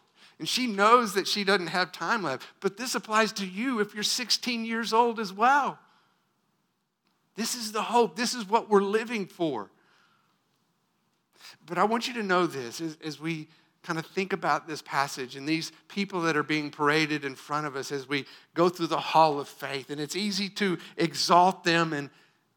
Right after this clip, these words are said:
not for-, we mu-, but we must not forget that these are not perfect people, right? Wi-, within this list, even the ones that we've walked through so far, they doubted God.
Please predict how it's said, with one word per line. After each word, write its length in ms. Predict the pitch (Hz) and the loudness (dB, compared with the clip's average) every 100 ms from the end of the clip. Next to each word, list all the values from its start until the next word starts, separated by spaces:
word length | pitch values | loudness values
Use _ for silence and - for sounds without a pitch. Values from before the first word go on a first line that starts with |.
| - | -14
not 420 | 143 151 160 160 | -2 2 2 0
for-, 180 | 156 147 170 151 | -6 -6 -10 -8
we 120 | 165 | -6
mu-, 160 | 165 165 | 0 -2
but 200 | 165 170 | 0 -2
we 120 | 165 | 2
must 240 | 165 175 190 | 2 2 4
not 200 | 180 - | 2 4
forget 520 | 170 - 202 170 - | 2 2 0 -2 -6
that 140 | 151 | -12
these 200 | 190 190 | -8 -6
are 60 | 175 | -4
not 320 | 175 165 - | 0 0 0
perfect 340 | 156 147 143 | -6 -6 -12
people, 380 | - 113 - 90 - | -12 -16 -16 -20 -2
right? 340 | 127 151 156 _ _ _ _ _ _ _ - | 0 0 -2 _ _ _ _ _ _ _ 0
Wi-, 200 | 170 170 | 0 4
within 380 | 170 175 202 196 | 0 4 2 6
this 240 | 190 196 | 6 6
list, 540 | 175 185 190 185 - - _ | 0 2 2 -2 -8 -14 _
even 340 | - 190 208 190 - - | -2 0 0 -2 -8 -2
the 80 | |
ones 360 | 160 170 185 160 | 4 8 6 4
that 160 | 175 156 | 0 2
we've 220 | 185 143 | -2 2
walked 300 | 165 175 - | 4 4 2
through 140 | 180 | 0
so 260 | 175 180 175 | 0 0 0
far, 320 | 165 127 117 - - | 2 2 0 -6 -4
they 140 | 147 135 | -2 0
doubted 520 | 139 139 143 131 120 | 4 4 4 0 -4
God. 220 | 110 82 | -8 -8